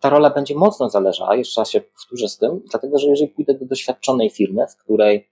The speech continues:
Scrum jest obecny od x lat, to moja rola może wyglądać bardziej na zasadzie takiej, że okej, słuchaj, mamy tutaj Scruma, naszym zdaniem działa on dobrze, sprawdź, zobacz, posłuchaj,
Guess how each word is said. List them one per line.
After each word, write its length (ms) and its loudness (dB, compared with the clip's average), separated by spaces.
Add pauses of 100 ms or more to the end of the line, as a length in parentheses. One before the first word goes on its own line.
(140)
Scrum 400 -4
jest 180 -8
obecny 480 -2
od 460 -4 (240)
x 240 -6
lat, 260 -2 (400)
to 60 -18
moja 200 4
rola 220 4
może 300 -2
wyglądać 720 -2 (140)
bardziej 540 -4
na 100 -18
zasadzie 420 -6
takiej, 360 -10
że 360 -2 (300)
okej, 380 0
słuchaj, 300 -6
mamy 240 0
tutaj 200 -6
Scruma, 420 -2
naszym 280 -4
zdaniem 320 0
działa 240 2
on 120 -8
dobrze, 380 0 (220)
sprawdź, 720 0 (140)
zobacz, 680 0
posłuchaj, 640 -2